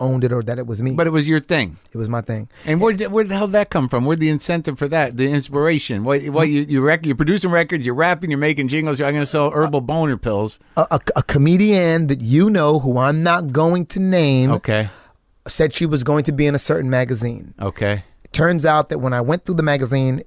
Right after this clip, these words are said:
Speaker 1: it was just her hands.
Speaker 2: Uh-huh.
Speaker 1: And she was holding a blurb in Details magazine.
Speaker 2: Uh-huh.
Speaker 1: I read that blurb and it gave me the impression, it, it just, it, like a light bulb. I was like, "If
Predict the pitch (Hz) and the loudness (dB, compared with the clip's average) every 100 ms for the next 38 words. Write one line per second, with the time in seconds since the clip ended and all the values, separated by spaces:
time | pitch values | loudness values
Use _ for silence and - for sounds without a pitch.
0 | - 131 120 104 131 - 131 110 110 110 | -6 -2 0 2 0 0 0 0 0 -2
1 | 92 85 90 - - - 95 87 92 - | -4 -8 -12 -18 -20 -12 -8 -8 -8 -4
2 | 113 - 127 120 - - 190 214 151 127 | -2 0 -2 -2 -2 0 2 2 2 2
3 | 117 135 165 127 113 107 - _ _ _ | 0 2 4 2 0 -4 -12 _ _ _
4 | - 143 131 131 160 160 - 135 127 123 | -2 0 -2 -4 0 0 0 -2 -2 -4
5 | 120 113 113 92 98 - 101 101 95 - | -4 -4 -8 -12 -14 -4 -2 -2 -4 -2
6 | 120 120 135 143 147 156 131 123 117 113 | 0 2 2 2 0 -2 -2 0 0 -2
7 | 117 - 113 131 - 131 139 135 139 135 | -8 -6 -6 -4 0 0 0 -2 -4 -4
8 | 127 120 - 135 147 110 - - - - | -4 -4 -4 -8 -6 -6 -8 -10 -20 -14
9 | - - - - 147 - 131 120 123 147 | -12 -12 -14 -10 -8 -6 -6 -4 -2 -2
10 | 117 127 104 95 120 123 120 120 113 - | -2 -2 -2 -4 -4 -2 -4 -4 -6 -18
11 | _ _ _ _ _ _ _ _ _ _ | _ _ _ _ _ _ _ _ _ _
12 | _ _ - 147 139 - | _ _ 0 2 2 -6